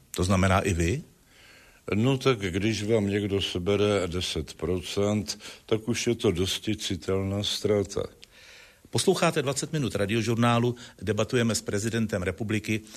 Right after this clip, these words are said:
Speaker 1: eh, Milošem Zemanem. Eh, když už jsme, pane prezidente, se zmínili o Tomiu Okamurovi, jehož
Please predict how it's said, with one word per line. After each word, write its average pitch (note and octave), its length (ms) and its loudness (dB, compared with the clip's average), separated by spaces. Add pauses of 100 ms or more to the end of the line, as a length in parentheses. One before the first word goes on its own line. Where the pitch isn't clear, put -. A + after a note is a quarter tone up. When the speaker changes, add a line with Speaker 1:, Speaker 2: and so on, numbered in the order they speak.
(100)
Speaker 1:
eh, F2+ 100 -2
Milošem G2 640 2
Zemanem. F#2+ 640 0 (300)
Eh, E2+ 120 -4
když F#2+ 260 -2
už B2+ 100 -2
jsme, C3 360 2
pane A#2 240 0
prezidente, A#2 800 2 (300)
se - 160 -2
zmínili G#2+ 640 4
o G2 180 0
Tomiu A2 380 0
Okamurovi, G2 720 -2
jehož F#2 380 -2